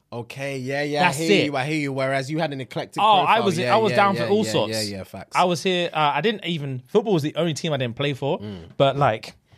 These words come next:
Speaker 2: I didn't really give a fuck about playing. I just didn't
Speaker 1: Mm.
Speaker 2: check for football.
Speaker 1: Mm.
Speaker 2: I was good 'cause I used to play football every day.
Speaker 1: Mm.
Speaker 2: So I was good. I was better than half the people that was on the football
Speaker 1: Mm.
Speaker 2: team, but I just, I didn't, I didn't check for it.
Speaker 1: Mm-hmm.
Speaker 2: So when it came to P E time, playing football,
Speaker 1: You didn't really
Speaker 2: it's
Speaker 1: fuck
Speaker 2: always in
Speaker 1: with
Speaker 2: winter as well.
Speaker 1: <laughs> Yeah, yeah.
Speaker 2: In the curriculum, you always play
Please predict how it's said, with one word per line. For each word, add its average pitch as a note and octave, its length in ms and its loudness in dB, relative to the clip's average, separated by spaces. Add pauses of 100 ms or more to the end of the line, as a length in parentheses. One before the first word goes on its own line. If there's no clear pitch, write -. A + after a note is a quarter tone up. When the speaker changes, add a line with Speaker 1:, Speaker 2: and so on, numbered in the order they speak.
(320)
Speaker 2:
I G3 120 0
didn't A#3+ 180 -2
really D3+ 140 -4
give F3 160 2
a C3+ 40 -2
fuck E3+ 140 2
about B2+ 140 0
playing. D3+ 200 2
I E3+ 100 2
just D#3 120 -8
didn't E3+ 220 -4
Speaker 1:
Mm. - 40 -16
Speaker 2:
check - 240 -4
for - 140 -10
football. A2+ 380 -6
Speaker 1:
Mm. A#2 60 -2
Speaker 2:
I - 20 2
was D#3+ 100 2
good D#3+ 160 2
'cause F3 100 0
I F#3+ 40 4
used G#3+ 100 0
to F3 80 -4
play G3+ 160 2
football C3+ 260 -4
every C#3 200 -2
day. A2 220 0
Speaker 1:
Mm. G2+ 280 -8
Speaker 2:
So D#3+ 120 0
I - 20 4
was C#3+ 100 0
good. G3+ 160 2
I D#3+ 80 2
was D#3+ 120 2
better G#3 180 2
than D3 100 -4
half D#3+ 180 0
the C#3+ 60 -6
people B2+ 220 -2
that A#2 120 2
was A2+ 140 -2
on A#2 120 -2
the G#2+ 60 -8
football A2 200 -4
Speaker 1:
Mm. - 40 -6
Speaker 2:
team, G2+ 140 -2
but A2+ 60 0
I B2 40 2
just, B2+ 200 -6
I B2+ 60 0
didn't, B2 260 -4 (280)
I B2+ 60 -6
didn't B2+ 140 -4
check A#2 160 -4
for F2+ 180 -10
it. - 140 -16
Speaker 1:
Mm-hmm. G2 240 -12
Speaker 2:
So D3 100 -4
when D#3 80 0
it D3+ 80 -2
came F3+ 140 -2
to C3+ 100 -8
P D#3 200 -4
E - 20 -6
time, D#3 320 -6
playing D3+ 180 -4
football, D#3+ 420 -6 (480)
Speaker 1:
You G#2+ 60 -12
didn't G2+ 140 -14
really F#2 160 -14
Speaker 2:
it's E3 100 -2
Speaker 1:
fuck B3 40 4
Speaker 2:
always A#3 140 4
in E3 100 2
Speaker 1:
with D#3+ 40 2
Speaker 2:
winter G3 260 2
as C3+ 120 -2
well. B2+ 160 2
Speaker 1:
<laughs> A2 40 -10
Yeah, C#3+ 280 -2
yeah. C#3+ 320 0
Speaker 2:
In - 60 4
the F#3+ 100 4
curriculum, A#3 500 2
you A3+ 60 -4
always A3 160 0
play G3 180 -4